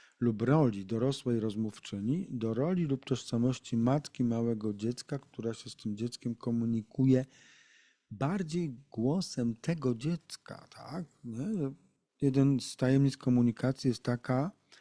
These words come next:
czy potrafisz mówić głosem tej osoby, z którą rozmawiasz.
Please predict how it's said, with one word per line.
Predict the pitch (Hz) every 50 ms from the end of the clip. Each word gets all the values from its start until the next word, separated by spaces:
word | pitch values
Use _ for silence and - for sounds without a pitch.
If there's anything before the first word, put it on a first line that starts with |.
| _ _ _
czy | - - 123
potrafisz | - 117 - 131 156 196 226 214 - 233 226 226 - - - - _ _ _ _ _ _ _ _ _ _ _ _ _ _ _ _ _ _ _ _
mówić | 131 131 147 170 165 165 156 127 117
głosem | 110 117 127 139 143 - - 139 123 123 139 - - - _ _ _ _ _ - - _ _
tej | - 135 131 135 -
osoby, | 127 113 - - 131 120 113 120
z | 117
którą | - - 117 110 110 107 104
rozmawiasz. | 104 101 95 101 95 92 90 90 92 - - - - - - _